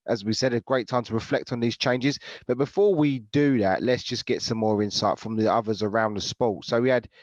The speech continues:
Kieran Mulvaney, and this is what he said. He said, "There's something fundamental and primal about boxing. But as society shifts, there are legitimate questions of, well, do we still wanna do this?"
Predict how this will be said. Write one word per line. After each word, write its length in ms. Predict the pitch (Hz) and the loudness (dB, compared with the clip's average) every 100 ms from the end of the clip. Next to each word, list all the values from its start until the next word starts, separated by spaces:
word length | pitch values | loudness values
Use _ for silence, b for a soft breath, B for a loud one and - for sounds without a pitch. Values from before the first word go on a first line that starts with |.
| b _ | b _
Kieran 360 | 208 190 160 139 | 0 2 2 0
Mulvaney, 720 | 135 120 107 107 95 101 117 | 0 0 0 0 0 -2 -4
and 100 | 107 | -4
this 140 | 110 | -4
is 100 | 107 | -4
what 140 | 113 107 | -2 0
he 160 | 120 | 0
said. 200 | 117 113 | -2 -2
He 60 | 113 | 0
said, 240 | 120 117 - _ _ _ - | 0 -2 -4 _ _ _ 0
"There's 320 | 147 143 120 - | 2 2 -2 -8
something 540 | - 190 185 - 190 - - | -2 -2 -2 -2 -4 -4 -12
fundamental 960 | - 147 135 131 135 131 - 123 117 - | -2 -2 -2 -2 -2 -2 -2 -2 -2 0
and 220 | 101 104 | -2 -2
primal 680 | - - 143 143 110 90 - | -4 -2 0 0 -2 -6 -8
about 340 | 87 110 104 - | -4 -2 -2 -2
boxing. 480 | 127 - - 95 78 _ b b b _ | -4 -4 -6 -8 -8 _ b b b _
But 120 | 123 - | -4 0
as 180 | 160 143 | -2 -2
society 600 | - 127 180 175 170 120 | -4 -2 0 0 0 -2
shifts, 720 | - 123 101 - - - - b b b - | 0 0 0 -4 -8 -8 -10 b b b -2
there 280 | 123 123 127 | 2 2 2
are 160 | 123 | 2
legitimate 560 | 117 120 151 123 135 - | 0 -2 0 0 0 -2
questions 560 | 135 127 - 104 95 | 0 -2 -2 -6 -2
of, 240 | 110 107 98 | 2 0 -2
well, 540 | 95 107 123 123 113 - | -4 0 2 0 -4 -2
do 200 | 127 135 | 0 2
we 200 | 117 127 | 2 0
still 400 | - - 131 127 | -2 -2 0 0
wanna 240 | 117 120 | 2 0
do 220 | 110 151 165 | 0 0 0
this?" 360 | 69 - - | -4 -8 -12